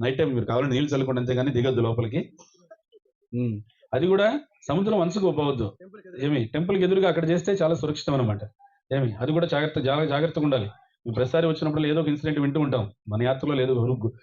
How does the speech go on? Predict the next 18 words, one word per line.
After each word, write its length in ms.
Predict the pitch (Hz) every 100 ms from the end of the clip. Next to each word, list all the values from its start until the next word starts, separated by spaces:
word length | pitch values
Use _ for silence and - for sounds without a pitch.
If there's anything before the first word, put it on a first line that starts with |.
| _ -
హరి 140 | 113
గురు 180 | 123 120
వైష్ణవ 320 | 120 117 120
దయ 80 | 117
వల్ల 140 | 117 110
ఎప్పుడు 200 | - 117
అలాంటి 200 | 113 110
అవ-, 220 | 107 107 - _ -
అవాంఛనీయమైన 480 | 110 131 131 123 120
సంఘటన 320 | 113 110 110
జరగలేదు, 480 | 107 120 135 135 208
జరగవు 320 | 123 123 139
కూడా. 320 | 139 147 220 - _ _ -
కానీ 360 | 170 202 208 - _ 156
వచ్చినప్పుడల్లా 420 | 185 214 202 196
వింటూ 240 | 190 202
ఉంటాం 260 | 175 131 110
మేము. 160 | 104